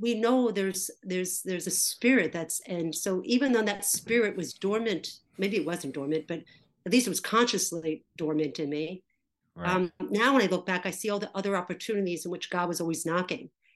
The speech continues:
Speaker 1: And I remember them now and see it now, but it was only in that moment with my father that it wa-, that I was able to receive it.
Speaker 2: And, you know, I, I often say, like, faith really is more recognizing the faithfulness of God in our past, more than kind of putting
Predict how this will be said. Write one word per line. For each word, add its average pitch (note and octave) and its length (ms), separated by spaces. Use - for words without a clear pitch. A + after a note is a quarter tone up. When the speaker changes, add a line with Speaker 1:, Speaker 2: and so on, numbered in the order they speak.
Speaker 1:
And F3 280
I F#3 100
remember A3 340
them E3 420
now F3 720
and F3 140
see C4 260
it D3+ 100
now, C#3+ 340
but F#3 200
it F#3+ 80
was F#3+ 160
only A3+ 200
in F#3 100
that F#3+ 200
moment F#3 380
with E3 160
my D#3+ 120
father F#3 340
that D#3+ 260
it E3+ 140
wa-, F3+ 180
that E3+ 160
I F3+ 100
was F3+ 180
able E3 240
to - 140
receive F3 400
it. C3 140
Speaker 2:
And, D3+ 260
you D3+ 80
know, D3 120
I, B2 180
I A#2+ 180
often A#2 280
say, G2 420
like, F2 420
faith G#2+ 520
really G2 280
is F2+ 360
more F2 200
recognizing D#2+ 920
the - 100
faithfulness D#2 720
of E2 120
God D#2+ 240
in D2+ 60
our C#2+ 160
past, D2 640
more D#2+ 200
than D#2 160
kind D#2 260
of D2 120
putting D2+ 400